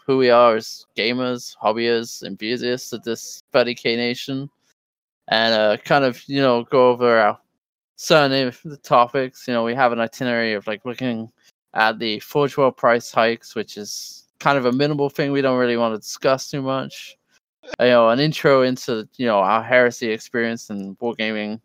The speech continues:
like, the type of models we use, armies, that kind of fun stuff. Moving on to, like, you know, what we're up to right now, which I'm looking at a bunch of Zone Mortalis stuff. I don't know about the other guys.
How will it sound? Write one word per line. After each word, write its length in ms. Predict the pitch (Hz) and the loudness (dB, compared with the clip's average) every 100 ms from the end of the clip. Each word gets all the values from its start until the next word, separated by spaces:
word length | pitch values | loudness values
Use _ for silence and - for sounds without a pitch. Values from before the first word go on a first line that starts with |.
| - | -10
like, 200 | 107 - | -10 -10
the 100 | - | -16
type 240 | 104 123 - | -4 -4 -4
of 260 | 90 - _ _ _ _ _ _ _ _ _ | -16 -20 _ _ _ _ _ _ _ _ _
models 460 | 143 151 156 156 151 | 2 6 6 4 0
we 60 | 151 | -4
use, 320 | 147 151 135 | -2 0 2
armies, 540 | 120 135 135 135 131 | 4 4 2 -4 -4
that 240 | 113 107 - | -2 -2 -2
kind 120 | 123 | -6
of 60 | |
fun 240 | - 135 127 | -2 -2 -2
stuff. 540 | - 139 127 123 _ _ _ _ _ _ - | -2 2 2 0 _ _ _ _ _ _ 0
Moving 240 | 160 160 | 4 6
on 160 | 156 151 | 6 4
to, 120 | 156 | 2
like, 200 | 127 107 _ _ | 0 0 _ _
you 80 | 135 | -2
know, 180 | 123 113 _ | -2 -2 _
what 320 | - 127 143 135 | -8 0 2 4
we're 160 | 135 | 4
up 100 | 135 - | 4 0
to 180 | 127 | -2
right 240 | 120 107 107 | 2 2 2
now, 400 | 123 110 104 - | 0 0 -2 -8
which 260 | - 113 - - | -4 -4 -4 2
I'm 220 | 139 156 | 2 4
looking 300 | 147 139 127 | 0 -2 -4
at 100 | 110 | -2
a 40 | 104 | -2
bunch 280 | 120 117 | -2 -4
of 80 | 101 | -8
Zone 180 | 107 107 | -6 -6
Mortalis 480 | 101 - 107 95 104 | -6 -4 -2 -2 -4
stuff. 380 | - 101 95 - | -6 -4 -4 -4
I 60 | |
don't 140 | 113 107 | -2 -2
know 60 | |
about 220 | 104 104 98 | 0 0 0
the 100 | 98 | -2
other 160 | - | -6
guys. 540 | 101 98 104 - - | -8 -8 -8 -14 -20